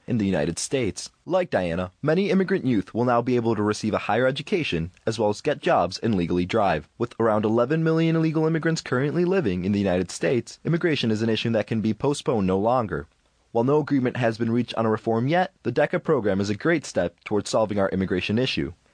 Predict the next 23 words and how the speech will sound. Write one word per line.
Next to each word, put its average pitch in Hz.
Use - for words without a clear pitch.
It 135
is 120
now 139
President 127
Obama's 107
responsibility 139
to 101
work 101
closely 156
with 156
Congress 90
and 110
come 147
up 151
with 110
a -
new 131
proposal 139
that 101
can 110
satisfy 117
both 90
parties 113